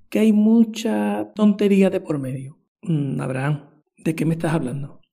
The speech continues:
Te estoy hablando de la concentración, o no, para escribir los artículos de tu blog. El otro día, eh, estando escuchando un podcast, de cuyo nombre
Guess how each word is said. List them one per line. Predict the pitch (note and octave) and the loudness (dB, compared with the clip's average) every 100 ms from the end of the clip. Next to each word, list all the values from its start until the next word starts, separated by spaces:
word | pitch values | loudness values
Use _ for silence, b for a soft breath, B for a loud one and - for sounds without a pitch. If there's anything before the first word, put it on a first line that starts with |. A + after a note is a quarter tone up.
| _ | _
Te | - | -6
estoy | - G#3 | 0 4
hablando | A3+ A#3 A#3+ | 6 6 6
de | A3+ B3+ - | 4 0 -8
la | - D#3+ G3+ | -2 0 0
concentración, | - - - A#3+ - - - F#3 F#3+ - - _ | -6 -6 0 0 -2 -4 2 2 2 -4 -16 _
o | - A3+ G3+ | 2 4 4
no, | B2+ B2+ B2 F3+ - - b b b b - | 0 -2 -2 -6 -8 -20 b b b b -2
para | F#3 G3+ G#3+ - | 0 0 -2 -2
escribir | F#3 - D#3+ D#3+ | -4 -2 0 2
los | A#3+ F#3+ | 2 0
artículos | C#3+ D4+ - C#3+ | -2 -8 -8 -8
de | C4 | -10
tu | - | -8
blog. | A3+ G#3 - _ _ _ | -6 -6 -8 _ _ _
El | - D#3+ | -4 0
otro | G#3 C#4+ | 2 4
día, | C#4+ G#3+ G#3 - - | 4 4 2 -6 -6
eh, | D#3+ | -2
estando | D3 - F3 F#3+ | -2 0 2 2
escuchando | G3 G3 F#3+ F3 | 2 2 2 4
un | E3+ E3 E3 D#3 D#3 | 2 2 0 0 -4
podcast, | - G#3 - D#3+ - - _ _ | -2 -2 -2 -8 -8 -14 _ _
de | D#3+ C#3+ | -4 -2
cuyo | D3+ C3 | -2 -2
nombre | B2 D#3+ C#3 - - | 0 0 0 -4 -16